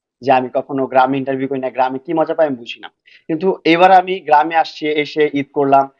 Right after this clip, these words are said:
আত্মীয় স্বজনের সাথে দেখা সাক্ষাৎ করলাম, যারা আমাদের বংশীয় মানুষজন আছে সবার সাথে দেখা সাক্ষাৎ করলাম, অন্যরকম একটা ভালো লাগা। আহ, তারপর আমি দেখলাম ঢাকা শহর যেমনটা ফাঁকা হয়ে যায় একবারে। আমি তো সবসময় ঢাকায় ঈদ করছি ছোটবেলা থেকে।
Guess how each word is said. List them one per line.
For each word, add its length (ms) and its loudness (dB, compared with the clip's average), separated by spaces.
আত্মীয় 460 0
স্বজনের 300 -4
সাথে 200 -6
দেখা 300 2
সাক্ষাৎ 340 -8
করলাম, 400 2
যারা 220 0
আমাদের 320 -6
বংশীয় 320 -2
মানুষজন 320 -2
আছে 140 -10
সবার 160 -8
সাথে 180 -6
দেখা 100 -6
সাক্ষাৎ 260 -6
করলাম, 280 -4
অন্যরকম 360 4
একটা 160 0
ভালো 200 -2
লাগা। 300 0
আহ, 200 4
তারপর 340 2
আমি 260 0
দেখলাম 580 2
ঢাকা 280 -2
শহর 240 0
যেমনটা 400 0
ফাঁকা 260 -2
হয়ে 160 6
যায় 140 4
একবারে। 260 -2
আমি 200 0
তো 120 -6
সবসময় 420 -2
ঢাকায় 280 -2
ঈদ 160 -2
করছি 120 -14
ছোটবেলা 320 0
থেকে। 240 -12